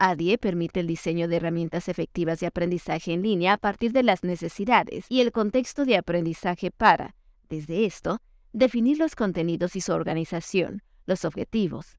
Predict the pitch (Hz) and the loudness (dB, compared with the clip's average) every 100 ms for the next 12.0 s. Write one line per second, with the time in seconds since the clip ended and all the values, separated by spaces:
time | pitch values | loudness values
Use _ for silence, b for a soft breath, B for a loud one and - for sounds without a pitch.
0 | - 185 185 226 247 180 208 - _ _ | -8 -8 -2 0 0 -2 -4 -8 _ _
1 | 240 247 214 180 180 170 175 - 262 254 | -2 2 4 4 4 2 0 0 2 4
2 | 240 220 208 208 196 - 208 196 - - | 4 2 0 0 -2 -2 -4 -6 -10 -14
3 | _ 214 208 185 185 175 - 226 170 180 | _ 0 0 0 -2 -6 0 2 4 2
4 | - _ - 269 254 254 247 285 285 302 | -2 _ -6 -4 0 0 2 0 2 2
5 | 220 180 - 190 180 170 202 240 226 185 | 2 2 2 6 6 6 0 0 0 2
6 | 175 180 180 170 165 - 170 170 - 175 | 2 0 0 -2 -2 -2 2 2 2 0
7 | 170 160 156 208 202 185 185 226 185 - | 0 -2 0 0 2 2 2 2 -2 -2
8 | 165 160 156 - 175 160 - 190 160 - | -2 -2 -4 -2 -2 -2 -2 -2 -2 -4
9 | - b 214 208 190 175 196 202 175 - | -20 b 0 2 2 2 2 0 -2 -2
10 | 170 165 196 175 180 - 170 175 202 185 | -2 0 2 4 4 0 -4 0 4 4
11 | - 160 - 175 170 175 208 214 156 | 2 -8 -8 -6 -4 -2 0 2 0